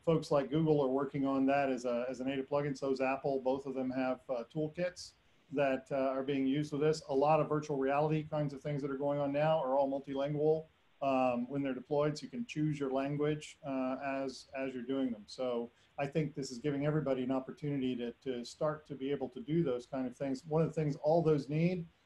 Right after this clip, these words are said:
is literally millions and millions and millions of hours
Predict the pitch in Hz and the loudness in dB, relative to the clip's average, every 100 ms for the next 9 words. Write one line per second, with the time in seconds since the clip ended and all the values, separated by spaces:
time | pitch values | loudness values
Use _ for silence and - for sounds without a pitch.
0 | _ 147 135 127 156 175 156 151 143 143 | _ -2 -2 2 4 6 6 4 2 2
1 | 156 180 170 156 139 131 151 165 156 139 | 2 6 6 6 4 2 4 4 4 2
2 | 131 147 160 156 131 139 156 143 135 131 | 2 2 2 2 2 4 4 4 4 2